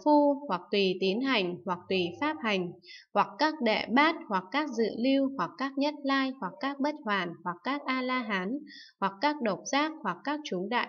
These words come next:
Bồ Tát, hoặc chư Như Lai ứng chánh đẳng giác, tất cả Pháp như thế và hữu tình, đáng lẽ không sai biệt."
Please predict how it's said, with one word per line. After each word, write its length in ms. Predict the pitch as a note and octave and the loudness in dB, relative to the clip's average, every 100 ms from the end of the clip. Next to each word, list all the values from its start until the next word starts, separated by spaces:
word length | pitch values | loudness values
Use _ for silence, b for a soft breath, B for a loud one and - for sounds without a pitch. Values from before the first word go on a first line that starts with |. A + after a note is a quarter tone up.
| - | -4
Bồ 200 | F#3 E3+ | -4 -4
Tát, 220 | B3 C#4+ D#4 - | -2 -2 -2 -4
hoặc 140 | F3 - | -6 -4
chư 140 | C4+ C4 | -4 0
Như 200 | C4 C4 | 2 2
Lai 300 | B3+ C4 B3+ | 2 0 -2
ứng 140 | F#3 F#3 | -2 -4
chánh 260 | F#3+ F#3+ G#3 | -6 -6 -4
đẳng 180 | A3+ F3+ D3 | -4 -4 -6
giác, 200 | A#3+ C4+ D4 B B B - | -2 -2 -4 B B B -4
tất 120 | C#4+ C#4+ | -4 0
cả 200 | G#3+ D3+ - | -2 -2 -2
Pháp 240 | C#4 D4 | -2 0
như 180 | C4 C4+ C4 | 2 0 0
thế 300 | F#3+ F#3 C4 G3+ | 0 0 -2 -4
và 200 | F#3+ E3 G3 | -6 -6 -6
hữu 140 | C#4 - | -4 0
tình, 380 | G#3+ F#3 D#3+ - | 0 0 -4 -10
đáng 240 | - F3 G3+ | -6 -6 -4
lẽ 220 | A#3+ C#4+ D4+ | -4 -4 0
không 140 | D4 C#4 | 0 0
sai 180 | D4 D4 | -2 0
biệt." 240 | A#3+ G3 | 2 2